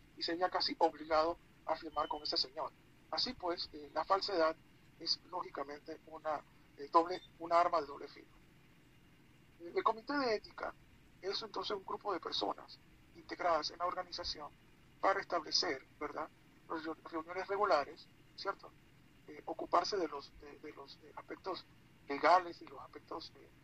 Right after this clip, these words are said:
éticos y morales de la empresa, de tal manera que podamos ver, eh, si se está violando el código,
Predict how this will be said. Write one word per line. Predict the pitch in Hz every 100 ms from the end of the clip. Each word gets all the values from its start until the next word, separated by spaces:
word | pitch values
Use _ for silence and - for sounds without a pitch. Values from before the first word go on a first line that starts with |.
| -
éticos | 170 190 - 147
y | 143
morales | 143 147 170
de | 175
la | 196
empresa, | - 165 151 - - - - - -
de | -
tal | -
manera | 214 220 190 196
que | 190 -
podamos | 170 156 165 180
ver, | 170 165 - - - - - -
eh, | 156 147 147
si | - - -
se | - 160
está | -
violando | 190 214 202 202 165 156
el | -
código, | 180 160 147 156